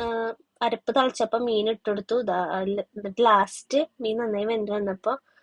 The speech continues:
പച്ചമുളകും വേപ്പിലും വെളിച്ചെണ്ണ ഒഴിച്ചു ട്ടോ. നല്ല ടേസ്റ്റ് ആണ്. ഞാൻ റെസിപ്പി വേറൊരു ദിവസം ഇട്ട് തരാം. അങ്ങനെ അമ്മ ദാ പപ്പടമൊക്കെ കാച്ചാണ്. ഇവിടെ അമ്മയ്ക്കൊക്കെ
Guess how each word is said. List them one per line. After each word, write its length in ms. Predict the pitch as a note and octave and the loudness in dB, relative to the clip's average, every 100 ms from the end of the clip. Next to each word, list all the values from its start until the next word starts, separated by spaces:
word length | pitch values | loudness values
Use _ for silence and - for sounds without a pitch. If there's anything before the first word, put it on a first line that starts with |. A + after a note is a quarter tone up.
| _ - | _ -20
പച്ചമുളകും 520 | - - G3 F#3 G3 | -8 -2 0 0 0
വേപ്പിലും 420 | A3 G3+ F#3+ G3+ A3+ | 0 0 -2 -4 0
വെളിച്ചെണ്ണ 440 | G#3+ G#3 F3+ F#3 | 0 0 -2 -2
ഒഴിച്ചു 240 | G3 - | -2 -4
ട്ടോ. 200 | F3 F3 | -6 -4
നല്ല 340 | F3 - - A3 | -6 -10 -4 -4
ടേസ്റ്റ് 640 | C#4 B3+ - D#4 - C4+ | -2 -4 -6 -12 -8 -4
ആണ്. 200 | A3 A#3 - - - - | -4 -6 -8 -20 -16 -6
ഞാൻ 160 | A#3 | 0
റെസിപ്പി 360 | A#3 B3 - A3 | 0 0 -4 -4
വേറൊരു 480 | A#3 G#3+ F3+ F#3 G3 | 0 2 2 0 -2
ദിവസം 300 | G3+ F#3+ G3 | -4 -4 -6
ഇട്ട് 200 | - E3 | -6 -8
തരാം. 200 | D3+ C#3 _ _ _ _ _ _ - | -8 -10 _ _ _ _ _ _ -6
അങ്ങനെ 180 | F#3+ G#3+ | 0 2
അമ്മ 180 | A3+ | 4
ദാ 140 | G#3+ A3 | 4 6
പപ്പടമൊക്കെ 560 | A#3 A3+ - F#3+ G3+ G3+ A3+ | 6 2 2 2 2 0 2
കാച്ചാണ്. 600 | G3 F#3+ - F#3 F3+ - _ _ _ _ - | 2 2 -2 0 0 -2 _ _ _ _ -16
ഇവിടെ 260 | A3+ A#3+ | -8 -2
അമ്മയ്ക്കൊക്കെ 880 | C#4+ C4+ B3+ A#3 A#3+ A#3 C#4 C4+ C#4 | -2 0 -2 -4 -4 -4 -6 -2 -2